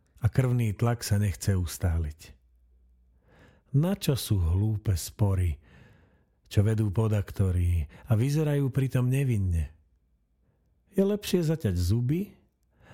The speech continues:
a ak ťa jazyk svrbí, tak si ho radšej omoč vo víne. Klebety, škriepky plané, vykašlime sa na ne.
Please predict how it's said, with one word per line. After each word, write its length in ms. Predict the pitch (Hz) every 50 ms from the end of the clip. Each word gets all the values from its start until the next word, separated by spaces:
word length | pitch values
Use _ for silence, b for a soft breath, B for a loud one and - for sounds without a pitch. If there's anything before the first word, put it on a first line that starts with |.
| B B
a 160 | B 151 165
ak 160 | 185 175 - -
ťa 200 | 170 170 170 170
jazyk 200 | 143 135 120 -
svrbí, 560 | - - 120 135 139 131 139 143 139 139 - B B B B B
tak 200 | - 175 147 -
si 120 | - 180
ho 120 | 143 131 123
radšej 400 | 113 117 120 - - 113 107 104
omoč 400 | 107 117 110 107 104 101 90 85
vo 160 | 90 90 95
víne. 560 | 90 87 90 87 80 80 82 78 73 67 - - - _ _ _ _ _ _ _ - - - - - - - - - - - -
Klebety, 800 | - - 98 101 107 104 101 110 104 - - - 92 82 80 76 - - _ _ -
škriepky 640 | - - - - 104 110 120 120 117 - - - 107
plané, 560 | 90 - 101 98 95 95 92 92 90 87 85 B B B B B B B
vykašlime 760 | 180 165 185 - - - 120 104 - - 101 98 95 92 90 -
sa 160 | - 95 87
na 240 | 87 90 87 90 87
ne. 240 | 82 82 73 71